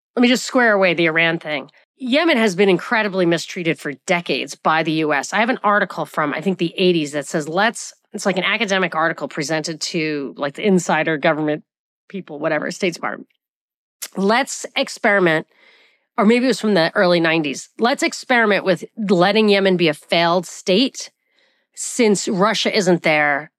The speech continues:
as an alternative. Let's just see if, what happens if you just let it go." And then, and I believe since then, Yemen has been one of the poorest countries in the world, if not the poorest country in the world. Saudi Arabia does care about it because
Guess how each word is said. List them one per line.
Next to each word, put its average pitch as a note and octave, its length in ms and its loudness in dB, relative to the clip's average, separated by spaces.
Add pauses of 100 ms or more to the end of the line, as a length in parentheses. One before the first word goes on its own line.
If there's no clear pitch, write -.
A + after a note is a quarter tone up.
(100)
as F#3+ 140 0
an F3 80 2
alternative. E3 800 -2
Let's G#3+ 200 0
just - 220 -2
see F3 400 0
if, E3 140 -4
what F#3+ 200 0
happens F#3+ 440 -2
if D3 80 -10
you E3 80 0
just D3+ 180 -10
let E3+ 200 0
it G3+ 120 -6
go." C#3+ 300 0
And G#3 160 4
then, G3+ 180 2
and G#3 140 0
I F3+ 80 4
believe G#3+ 560 2
since A#3 320 0
then, D#3+ 180 0
Yemen E3 260 2
has E3 160 -6
been D#3+ 240 -4
one E3+ 140 -2
of D3+ 80 -2
the - 80 -20
poorest E3+ 220 -6
countries D3+ 320 -8
in D3 60 -10
the D3 60 -8
world, D3 220 -2
if D3+ 140 -10
not D3 140 -6
the D#3 100 -2
poorest C#3+ 340 -8
country D3+ 260 -10
in D#3 60 -10
the D#3 60 -10
world. - 240 -8 (560)
Saudi C4 320 0
Arabia A3+ 400 4
does G3 340 0
care F#3+ 260 0
about B3 300 2
it F#4 180 2 (540)
because F3+ 920 0